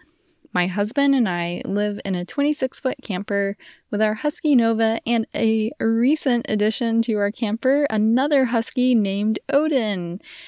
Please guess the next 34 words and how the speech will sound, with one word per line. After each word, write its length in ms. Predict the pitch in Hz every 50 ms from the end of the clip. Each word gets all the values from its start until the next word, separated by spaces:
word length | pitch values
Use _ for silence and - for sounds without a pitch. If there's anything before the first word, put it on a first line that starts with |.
| - - _ _
He 200 | _ - 262 277
is 280 | - - 247 233 - - _ - -
full 320 | - - - 240 262 269
of 100 | 262 240 -
energy, 680 | 202 196 196 190 190 190 190 202 196 190 190 185 -
and 140 | - 175 175
we 120 | 170 170 -
actually 400 | 185 190 202 - - 247 240 208
just 240 | 180 180 180 - -
got 220 | - 185 175 190
him 180 | 180 208 180 175
yesterday, 800 | 165 165 156 170 - - 185 180 180 180 180 180 180 175 - -
and 340 | - 185 180 160 160 160 160 -
he 220 | - - 208 196
and 120 | 190 190 180
Nova 420 | 175 175 180 208 214 208 214 - -
are 400 | - - 156 156 156 160 160 -
bonding 800 | - 180 175 - 175 196 196 190 190 185 185 185 185 190 196 208
like 180 | 220 - - -
crazy. 440 | - - 226 233 220 226 233 226 214
They're 160 | 180 151 175
playing 360 | - - 233 233 226 226 220
around, 480 | 208 202 208 208 202 202 202 202 196 185
jumping 320 | 196 190 202 - 220 185
on 120 | 185 185 185
each 180 | 180 - -
other. 420 | 196 190 190 190 185 185 185 180 -
It's 160 | - - - -
a 60 | 143
lot 240 | 151 160 165 160 160
of 100 | 170 _
fun 240 | - 151 156 147
over 180 | 143 143 135 135
here. 400 | 156 - - - - - 220